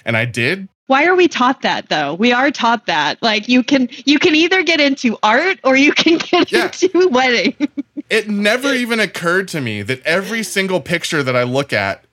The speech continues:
Speaker 1: everywhere in the world around me was taken by a photographer. I remember distinctly the day that I realized, like, somebody shot that burger for that billboard.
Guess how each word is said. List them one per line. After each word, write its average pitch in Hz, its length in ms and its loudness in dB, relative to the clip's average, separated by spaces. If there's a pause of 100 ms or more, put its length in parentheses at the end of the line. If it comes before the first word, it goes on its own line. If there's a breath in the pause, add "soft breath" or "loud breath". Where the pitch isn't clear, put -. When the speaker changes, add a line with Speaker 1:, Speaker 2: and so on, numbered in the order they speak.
(120)
Speaker 1:
everywhere 165 520 0
in 160 80 -4
the 139 80 -2
world 120 360 0
around 110 380 0
me 139 140 -4
was 110 180 -2
taken 117 400 -2
by 120 160 0
a 113 80 -2
photographer. 117 560 -4
I 139 80 -2
remember 185 500 0
distinctly 135 680 -4
the 113 120 -2
day 113 220 0
that 117 140 0
I 107 80 2
realized, 101 580 -2
like, 101 140 -6
somebody 311 340 -2
shot - 480 -2
that 110 240 -6
burger 117 380 -4
for 98 100 -10
that 85 220 -6
billboard. 87 500 -8